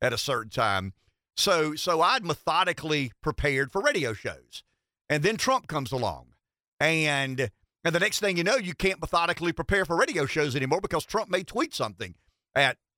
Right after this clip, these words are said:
one o'clock in the morning that completely changes the theme or mood or sentiment of what is happening in the body politic. So,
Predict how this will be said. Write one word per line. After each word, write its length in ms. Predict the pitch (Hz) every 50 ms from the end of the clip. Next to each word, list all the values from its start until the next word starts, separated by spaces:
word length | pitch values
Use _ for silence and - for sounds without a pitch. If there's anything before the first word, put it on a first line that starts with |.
| _ _ _ _ _ _ _ _
one 160 | - 170 214
o'clock 340 | 190 - - 196 175 165 -
in 60 | 165
the 60 | 147 147
morning 400 | 160 180 160 131 104 92 78 73 _ _ _ _ _ -
that 160 | 151 160 -
completely 580 | - 147 127 - - 208 240 214 - 214 165
changes 720 | 147 - - - 196 202 196 175 127 135 135 131 123 - - _ _ _ _ _ -
the 100 | - 147
theme 440 | - - - 196 208 202 190 180 165
or 60 | 160
mood 340 | 151 151 160 170 170 170 147
or 100 | 143 135
sentiment 460 | - - - 190 208 190 151 135 - _ _ _ _ _
of 100 | - 123
what 160 | 131 160 160 151
is 120 | 135 -
happening 380 | 156 160 165 151 - 147 143 135
in 60 | 135
the 60 | 131
body 280 | 117 143 143 151 147 139
politic. 600 | - 147 175 226 240 156 123 - 123 113 107 101
So, 300 | - - 143 131 120 104